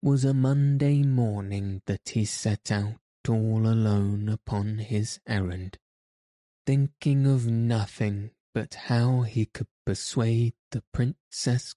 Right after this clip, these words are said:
Goldilocks to marry the king. He had a writing book in his pocket, and whenever any happy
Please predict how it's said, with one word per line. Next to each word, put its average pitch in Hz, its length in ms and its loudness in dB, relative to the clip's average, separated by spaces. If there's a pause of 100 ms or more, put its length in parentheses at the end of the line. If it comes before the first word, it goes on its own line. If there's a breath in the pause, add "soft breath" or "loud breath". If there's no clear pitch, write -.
(120)
Goldilocks 104 1000 -4 (160)
to 143 120 0
marry 92 640 -2
the 110 100 -2 (100)
king. 92 400 -4 (960)
He 143 220 2
had 120 280 2
a 139 140 4
writing 127 800 0
book 95 220 -4 (200)
in 101 200 0
his 98 260 -4
pocket, - 680 -6 (640)
and 107 220 0
whenever 113 840 0 (140)
any 127 600 2
happy 123 520 -2